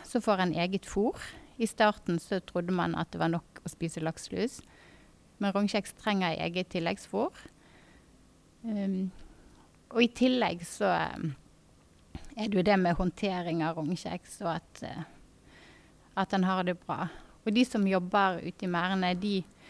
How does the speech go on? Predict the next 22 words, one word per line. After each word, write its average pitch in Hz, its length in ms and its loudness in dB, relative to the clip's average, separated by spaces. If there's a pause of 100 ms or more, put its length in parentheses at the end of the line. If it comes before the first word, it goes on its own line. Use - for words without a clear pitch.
(640)
gjør 226 240 8
jo 202 60 8
en 190 140 6
enorm 196 340 4
innsats 202 760 2
for, - 440 0 (500)
for 220 140 -4
det 214 120 6
at 208 120 0
hvis 196 200 -2
det 190 100 -6
skal - 200 -2
fungere 202 560 2
å 165 60 -2
bruke 180 280 -4
rensefisk, 190 720 -2
så - 200 -2
må 185 120 2
for 175 100 -10
eksempel 180 340 0
nøtene 180 480 -2
være - 420 -8